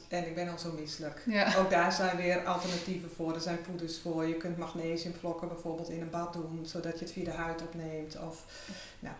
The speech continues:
Speaker 1: dan kunnen we altijd samen kijken van, "Hé, wat voor alternatieven zijn er?"
Speaker 2: Ja, precies.
Speaker 1: Ja.
Speaker 2: Ja, daar denk je dan gelijk aan, hè? Suppletie, dat je denkt, "Ja, dan moet je pillen
Speaker 1: Moet je
Speaker 2: slikken."
Speaker 1: van alles slikken. En, eh, en de B twaalf is er, eh, bijna altijd in een zuigtablet.
Speaker 2: Oh ja.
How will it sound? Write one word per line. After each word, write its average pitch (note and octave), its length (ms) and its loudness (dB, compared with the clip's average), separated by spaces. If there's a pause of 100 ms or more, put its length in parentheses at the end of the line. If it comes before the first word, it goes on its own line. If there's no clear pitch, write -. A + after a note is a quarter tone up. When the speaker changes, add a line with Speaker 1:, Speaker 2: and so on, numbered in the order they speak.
Speaker 1:
dan F3 120 -6
kunnen F3 240 -2
we D#3 60 -2
altijd D#3 260 -4
samen D#3 320 -8
kijken D3 360 -8
van, D3 120 -10
"Hé, C#3+ 180 -6
wat D3 180 -8
voor - 140 -8
alternatieven - 580 -10
zijn - 280 -12
er?" G#3 280 -6
Speaker 2:
Ja, G#3 200 -2
precies. F#3+ 460 -8 (100)
Speaker 1:
Ja. - 200 -4 (300)
Speaker 2:
Ja, G#3 120 2
daar G3 160 4
denk A3 220 8
je C4 100 6
dan D#3 100 2
gelijk D3+ 400 -4
aan, D3 120 -4
hè? A3+ 200 0
Suppletie, F3+ 600 0
dat E3+ 140 0
je F3 60 0
denkt, E3 200 0
"Ja, F#3 80 0
dan D#3 100 -2
moet D#3+ 140 -2
je E3 80 0
pillen A3 220 0
Speaker 1:
Moet G3 100 0
je E3 60 -4
Speaker 2:
slikken." E3 300 -2
Speaker 1:
van D#3 100 -4
alles D3+ 180 -6
slikken. D#3+ 440 -6
En, D3+ 220 -6 (420)
eh, G3+ 80 0
en F3 60 0
de E3 80 -2
B D#3 220 -2
twaalf D#3 480 0
is D#3 180 -6
er, D#3+ 100 -4
eh, D#3+ 180 -8 (540)
bijna F#3+ 360 -2
altijd C#3+ 240 -4
in D3 100 -6
een D3 60 -6
zuigtablet. - 760 -8 (200)
Speaker 2:
Oh A3+ 200 -6
ja. F#3 80 -4